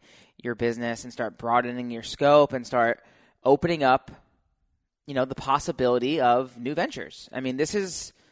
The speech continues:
this is a time for all of that. This is a time to start understanding how to, how to, how to market and how to run advertising and, and all of these things. And you have time right now to be at home and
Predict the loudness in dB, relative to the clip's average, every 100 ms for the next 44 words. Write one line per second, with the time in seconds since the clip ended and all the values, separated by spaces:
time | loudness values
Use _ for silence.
0 | _ _ -6 -2 -2 -2 2 2 2 2
1 | 2 2 0 -4 -4 -6 -6 -4 -2 0
2 | 0 0 4 4 4 0 _ -20 _ _
3 | -2 0 -2 0 2 4 2 2 -2 -4
4 | 0 4 4 2 -2 -2 0 0 -2 -2
5 | 0 4 4 2 -2 -2 -4 -2 0 2
6 | 2 2 -2 -10 _ -20 _ _ -2 2
7 | 2 0 2 2 2 -2 -10 -10 -10 -2
8 | 2 4 6 4 2 -2 -4 -8 -8 -14
9 | -18 -12 -6 -4 -4 2 4 4 2 -4
10 | -2 0 0 0 -2 -2 0 2 2 0
11 | -2 -2 -6 -8